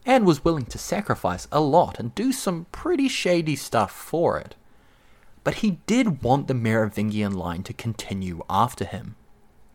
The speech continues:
Childebert, the son of his most hated rival Sigebert, was now his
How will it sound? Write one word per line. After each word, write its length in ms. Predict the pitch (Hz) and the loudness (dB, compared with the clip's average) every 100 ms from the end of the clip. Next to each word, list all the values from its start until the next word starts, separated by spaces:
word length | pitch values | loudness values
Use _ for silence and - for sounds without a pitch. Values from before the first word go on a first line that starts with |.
| - - - - _ _ _ | -20 -20 -20 -20 _ _ _
Childebert, 640 | - 196 247 156 92 73 - - - _ _ - | 4 6 6 4 -2 -2 -10 -20 -20 _ _ -2
the 80 | 127 | 0
son 340 | - 147 175 | 2 2 4
of 120 | 190 | 4
his 200 | 147 123 | 0 0
most 420 | 117 120 170 208 | 2 4 4 2
hated 460 | - 123 127 135 110 | -2 0 2 2 2
rival 380 | 95 87 95 110 | 2 2 -2 -6
Sigebert, 640 | - - 92 - 76 - - - - - - - | -4 -4 -4 -4 -6 -8 -12 -20 -20 -20 -20 -4
was 220 | 120 123 | -2 -2
now 480 | 113 120 135 180 208 - | 2 4 6 4 2 -4
his 280 | - 165 | 0 0